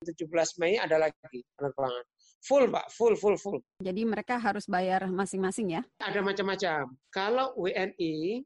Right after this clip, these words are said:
Speaker 1: bayar sendiri. Tiketnya harganya juga beda. Cukup tinggi nih, empat ribu enam ratus real. Itu sekitar seribu dolar lebih itu.
Speaker 2: Wah, itu apa tidak
Speaker 1: Kalau
Speaker 2: memberatkan?
Speaker 1: seribu kan mereka butuh, ada lagi kelompok lain, yaitu mahasiswa.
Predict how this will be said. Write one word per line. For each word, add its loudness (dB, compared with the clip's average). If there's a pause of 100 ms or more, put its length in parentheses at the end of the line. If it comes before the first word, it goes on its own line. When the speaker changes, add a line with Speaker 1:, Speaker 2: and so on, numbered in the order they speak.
Speaker 1:
bayar 2
sendiri. 0 (100)
Tiketnya 0
harganya 0
juga -6
beda. 0 (340)
Cukup -6
tinggi 4
nih, -2
empat -4
ribu -4
enam 0
ratus -2
real. 0
Itu -10
sekitar -2 (160)
seribu 2
dolar 4
lebih 0
itu. -2 (220)
Speaker 2:
Wah, 0
itu -6
apa 2
tidak 2
Speaker 1:
Kalau 6
Speaker 2:
memberatkan? 4
Speaker 1:
seribu 6
kan 4 (100)
mereka 4
butuh, 4 (280)
ada -2
lagi 0
kelompok 2
lain, 2
yaitu 2
mahasiswa. -2